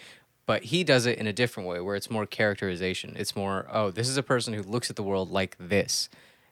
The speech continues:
And that's who they are. And that's why this, these things are hurting them so much."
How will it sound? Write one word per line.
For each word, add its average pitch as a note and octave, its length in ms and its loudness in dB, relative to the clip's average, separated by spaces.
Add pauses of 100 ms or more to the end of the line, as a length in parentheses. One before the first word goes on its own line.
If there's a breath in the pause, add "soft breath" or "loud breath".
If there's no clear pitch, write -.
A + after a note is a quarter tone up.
(140)
And F#2+ 180 -4
that's G#2+ 280 4
who B2+ 120 6
they A2+ 160 6
are. G#2 160 6
And F#2 140 0
that's A#2 200 4
why G#2+ 300 8
this, G#2 320 0
these B2 300 4
things A2+ 320 4
are F#2+ 100 2
hurting G2+ 300 2
them E2+ 140 -6
so F2 180 -6
much." F2+ 400 -6